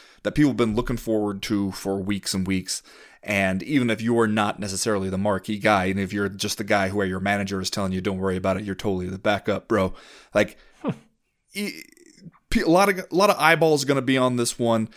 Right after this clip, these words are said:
Speaker 1: and you're gonna have that chance to make a case in your division at the same night that the title in your division goes up for grabs. And if you can really make the most of that, then that could be a real difference maker.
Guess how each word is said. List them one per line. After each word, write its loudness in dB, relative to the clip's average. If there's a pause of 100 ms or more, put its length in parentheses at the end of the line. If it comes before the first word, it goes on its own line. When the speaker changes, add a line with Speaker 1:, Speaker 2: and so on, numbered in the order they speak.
(260)
Speaker 1:
and 2
you're -2
gonna 4
have 0
that 0
chance -2
to -6
make 0
a -6
case 0 (1080)
in 4
your 6
division 2
at -4
the -2
same 0
night 0
that -4
the -8
title 4
in 0
your -2
division -2
goes -4
up -8
for -6
grabs. -4 (300)
And 0
if -8
you 0
can 0
really 2
make 0
the -2
most 4
of -6
that, -2
then -2
that -2
could -12
be -6
a -4
real -6
difference -10
maker. -14